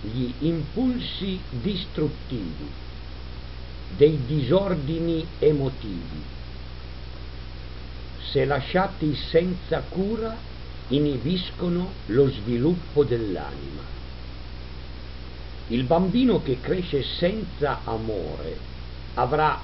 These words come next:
degli impulsi distruttivi, perché si sentirà inutile e solo,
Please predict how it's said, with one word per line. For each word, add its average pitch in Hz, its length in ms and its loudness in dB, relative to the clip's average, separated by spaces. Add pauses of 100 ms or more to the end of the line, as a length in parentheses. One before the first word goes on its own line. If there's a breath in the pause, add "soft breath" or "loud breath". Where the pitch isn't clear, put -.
(160)
degli 143 540 6
impulsi 185 1080 2
distruttivi, 139 1040 0 (840)
perché 123 500 6
si 113 260 -4
sentirà 117 680 0
inutile 233 840 4 (180)
e 123 160 2 (160)
solo, 90 520 4